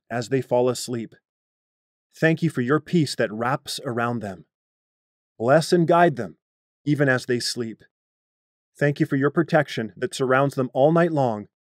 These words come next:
straight through into tomorrow. We believe and receive everything we've prayed and give you glory in advance, for this prayer is answered.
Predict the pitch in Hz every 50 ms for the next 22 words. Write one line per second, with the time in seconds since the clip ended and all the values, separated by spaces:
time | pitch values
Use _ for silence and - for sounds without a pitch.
0 | _ _ - - - - - 135 135 151 147 - - 165 147 120 107 90 - -
1 | _ _ - 131 127 123 - - 110 101 101 - 123 117 107 107 107 104 95 -
2 | _ _ _ _ _ _ _ _ _ _ _ _ _ _ _ _ _ _ - 110
3 | 147 185 156 160 156 147 147 139 139 135 131 123 - 135 123 123 123 117 120 120
4 | 131 120 113 110 110 101 - _ - 135 131 135 151 165 151 - _ _ _ _
5 | _ _ 120 131 123 135 131 117 123 117 98 - 131 147 175 180 190 202 196 151
6 | - 156 156 151 123 104 127 127 113 95 - - - - - _ _ _ _ _
7 | _ _ - 123 117 175 196 - - - - 120 107 101 98 98 - _ _ _
8 | _ _ _ _ _ - 139 147 151 143 139 127 - 131 117 117 113 - - 110
9 | 95 85 -